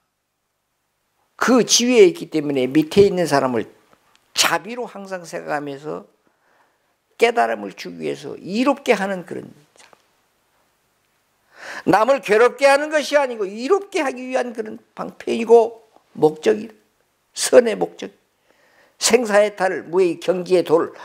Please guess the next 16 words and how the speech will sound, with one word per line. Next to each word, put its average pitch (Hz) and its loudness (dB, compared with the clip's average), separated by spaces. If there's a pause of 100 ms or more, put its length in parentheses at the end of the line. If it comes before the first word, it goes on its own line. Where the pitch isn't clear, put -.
(120)
도달하기 170 4
때문에 208 2 (1600)
죽고 277 0
사는 320 -4
부분까지도 262 -4 (420)
그거 202 2
했는데 170 0
거기에 233 0
무슨 165 -10
물질과 185 0
세력과 214 4
어떤 147 -2
누구 156 -8
뭐-, 151 -10
뭐가 147 2
있겠습니까? 233 -2